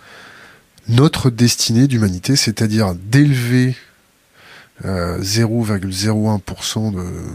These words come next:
super mégalos, super surdoués, qui vont pouvoir coloni-, coloniser d'autres, euh, d'autres endroits, euh,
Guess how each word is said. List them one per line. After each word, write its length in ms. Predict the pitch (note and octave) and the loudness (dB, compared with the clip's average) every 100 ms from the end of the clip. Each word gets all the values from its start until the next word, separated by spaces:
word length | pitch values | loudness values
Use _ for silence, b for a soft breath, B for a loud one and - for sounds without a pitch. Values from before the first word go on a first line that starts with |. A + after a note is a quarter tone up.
| - - | -14 -14
super 500 | - - - B2+ G#2+ | -10 -10 -2 0 0
mégalos, 500 | A2 G2 G2+ G2+ G#2+ | -2 -2 -2 -2 -4
super 380 | - - A2 - | -6 -8 -6 -6
surdoués, 680 | - F#2+ F#2 F#2 F#2+ G2 G2 | -6 -8 -8 -8 -6 -8 -10
qui 140 | G2+ | -10
vont 120 | G2 | -10
pouvoir 520 | F2+ G2 G2 G2 G2 G#2+ | -10 -6 -4 -4 -6 -10
coloni-, 580 | - G#2+ G#2 G#2 G2+ - - | -4 0 0 0 -4 -8 -6
coloniser 640 | A2+ A2+ G#2 G2 G#2 G#2 | 0 2 0 -2 -2 -2
d'autres, 420 | G#2 G#2 - - | -4 -6 -8 -10
euh, 240 | C3 A2 G#2+ B B B B B B B B B _ - | -10 -10 -12 B B B B B B B B B _ -4
d'autres 360 | G#2 - - | -4 -2 -4
endroits, 480 | F2+ F2+ F#2+ G2+ G2+ | -2 -2 0 0 0
euh, 280 | F2+ F2 | -2 -4